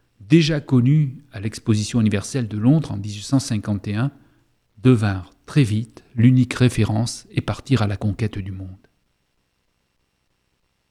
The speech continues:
L'histoire du rugby est donc en marche. Avec la révolution industrielle, la population du collège change et l'on voit arriver de jeunes garçons des classes moyennes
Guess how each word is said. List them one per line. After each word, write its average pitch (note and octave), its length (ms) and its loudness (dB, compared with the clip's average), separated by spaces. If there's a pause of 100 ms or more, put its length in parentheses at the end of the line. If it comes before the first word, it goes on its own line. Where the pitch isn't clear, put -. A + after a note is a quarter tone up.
(120)
L'histoire D3+ 320 4
du D#3 120 0
rugby A#2+ 360 2
est B2 60 4
donc A#2 220 4
en G2 80 -2
marche. F#2 520 -12 (760)
Avec A#2 200 2
la A2+ 120 2
révolution A#2 500 0
industrielle, A#2+ 720 -6 (300)
la A#2 160 2
population C#3+ 640 2
du A2+ 120 0
collège C#3 500 0
change G#2 600 -2 (440)
et E3 80 6
l'on G3 140 6
voit D#3+ 220 4
arriver E3+ 320 4
de D#3+ 140 4
jeunes D#3 220 4
garçons D3 380 2
des D#3+ 100 4
classes - 240 -2
moyennes A#2+ 500 0